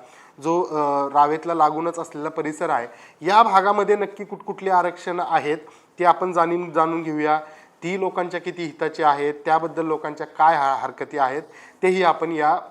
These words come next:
अ, माध्यमातून जाणून घेऊया. तर किवळेमध्ये मल्टीमॉडेल हब, अ, त्यासोबतच मामुर्डी गावामध्ये एकूण सतरा विविध आरक्षणं हा यातला एक प्रमुख विषय आहे.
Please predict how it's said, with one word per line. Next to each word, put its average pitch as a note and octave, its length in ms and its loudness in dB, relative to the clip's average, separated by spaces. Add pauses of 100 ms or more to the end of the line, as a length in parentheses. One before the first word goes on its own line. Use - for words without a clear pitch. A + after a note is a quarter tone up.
(140)
अ, B2+ 580 -4 (140)
माध्यमातून C3 520 -6
जाणून F3 360 4
घेऊया. A#2 260 -4 (880)
तर A3 200 4 (420)
किवळेमध्ये G3+ 680 4 (100)
मल्टीमॉडेल G3 680 0
हब, F3 200 0 (760)
अ, C#3+ 100 -8 (640)
त्यासोबतच F3 520 -2
मामुर्डी F#3 440 6
गावामध्ये D#3+ 520 4
एकूण F#3+ 300 -4
सतरा G#3 720 2 (100)
विविध E3 280 -2
आरक्षणं D#3+ 640 -2 (400)
हा E3 180 4
यातला E3+ 280 0
एक F3 180 -4
प्रमुख D#3 580 -4
विषय D3 340 -2
आहे. C#3 280 4